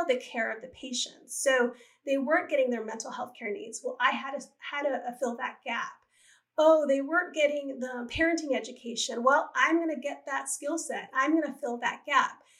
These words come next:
And I, and we continue to see that in the P A B M T world, is that everyone's coming back with several skill sets. And so that's why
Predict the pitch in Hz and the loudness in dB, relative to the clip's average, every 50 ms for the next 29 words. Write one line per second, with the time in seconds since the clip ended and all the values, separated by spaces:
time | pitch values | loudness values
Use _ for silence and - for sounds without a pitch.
0 | _ _ _ _ - 277 285 285 285 285 294 285 277 269 - - - 320 294 - | _ _ _ _ 4 4 4 4 2 0 0 0 0 0 -2 -2 -2 -2 -2 0
1 | - 403 403 403 392 - 277 277 - - - 302 294 320 302 285 269 240 220 - | 0 4 6 6 6 4 2 -4 -6 -8 -6 -6 -4 -2 0 2 4 4 4 2
2 | - - 285 285 294 302 285 262 - - - 262 254 247 240 240 233 226 233 - | 0 -4 -2 0 0 0 0 -2 -6 -10 -14 -10 -6 -4 -4 -4 -4 -6 -10 -12
3 | 233 247 240 240 233 226 233 - - 403 508 453 302 226 220 214 202 - - 226 | -10 -8 -6 -6 -6 -4 -4 0 2 4 2 4 2 0 -2 -2 -2 -4 -6 -8
4 | - - _ _ _ _ _ - 262 254 247 277 269 - - _ 320 330 330 330 | -14 -20 _ _ _ _ _ 4 4 4 4 0 -2 -4 -8 _ -6 -6 -4 -2
5 | 339 330 311 302 285 277 277 - - 277 262 254 254 240 262 262 254 247 240 240 | -2 -2 0 0 -2 -2 -4 -6 -4 -4 -4 -4 -4 -4 -2 0 2 2 2 0
6 | - - - 254 247 247 - - - 277 254 240 254 254 254 - - 277 240 240 | -4 -12 -10 -8 -6 -4 -4 -2 -2 -2 -2 -2 -2 -4 -4 -6 -6 -6 -6 -6
7 | 240 - 233 - - - - 277 269 269 - 320 294 247 330 370 415 480 415 - | -6 -6 -8 -8 -8 -10 -10 -10 -8 -6 -6 -6 4 6 8 8 8 6 2 -2
8 | - - 262 254 247 240 233 233 247 262 | -4 -4 -2 0 0 -2 -2 -4 -8 -10